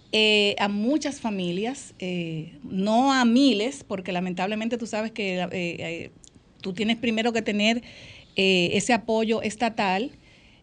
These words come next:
Yo tengo un apoyo estatal, pero mínimo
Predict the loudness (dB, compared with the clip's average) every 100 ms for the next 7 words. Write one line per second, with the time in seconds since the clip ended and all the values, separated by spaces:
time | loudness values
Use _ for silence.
0 | _ _ _ _ -2 2 4 4 4 2
1 | 2 0 0 -2 0 -2 0 -2 -2 -2
2 | -2 -2 -4 -6 -10